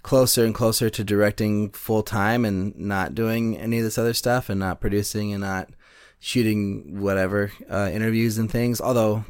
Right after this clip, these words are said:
th-, that stuff is fun, but I mean, I, if I could be doing, if I could be directing every day, that's what I would be doing, you know? Um, so that's sort of the, the mindset. And yeah, I think it's right. And I think that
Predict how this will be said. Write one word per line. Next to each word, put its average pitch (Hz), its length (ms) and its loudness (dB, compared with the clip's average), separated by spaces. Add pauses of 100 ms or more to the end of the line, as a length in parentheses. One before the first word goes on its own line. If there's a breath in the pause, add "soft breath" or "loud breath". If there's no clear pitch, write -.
th-, - 100 -8
that 139 160 -2
stuff - 320 2
is 98 140 -2
fun, 127 440 2
but 101 280 0
I - 80 -6
mean, 107 360 0
I, 110 120 0
if - 260 -2
I 110 80 2
could 135 260 2
be 110 140 2
doing, 107 460 2
if - 100 -10
I 127 60 0
could 131 140 2
be 117 80 2
directing 107 380 2
every 90 160 0
day, 85 200 0
that's 87 200 -2
what 95 120 -2
I 87 80 0
would 82 160 -4 (120)
be 92 80 -6
doing, 95 460 -2
you 117 140 -4
know? 117 240 0 (560 loud breath)
Um, 120 560 4 (100)
so 175 120 4
that's 202 160 6
sort 180 140 6
of 143 120 4
the, 123 380 -2
the 110 60 2
mindset. 107 680 2
And 123 460 0 (220)
yeah, 170 420 4
I 147 120 -4
think 233 160 2
it's - 240 0
right. 110 360 4
And 147 160 -2
I 156 100 4
think 202 280 2
that 151 360 4